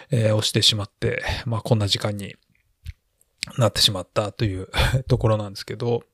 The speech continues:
えー、まあ、やっていこうかなと思いますけども、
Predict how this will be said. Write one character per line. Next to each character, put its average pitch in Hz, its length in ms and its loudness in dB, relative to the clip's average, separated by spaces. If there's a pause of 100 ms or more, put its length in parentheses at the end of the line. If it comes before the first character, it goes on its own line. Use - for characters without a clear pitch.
(720)
え 107 280 8
ー、 - 20 4
ま 98 240 0
あ、 98 60 -8
や 101 100 -6
っ 95 40 -10
て 110 100 0
い - 20 -2
こ 110 80 -4
う 101 40 -4
か 98 140 -8
な 95 140 -10
と - 120 -12
思 98 140 -10
い 104 60 -12
ま 107 120 -12
す - 100 -8
け 107 100 -10
ど 107 100 -8
も、 117 340 4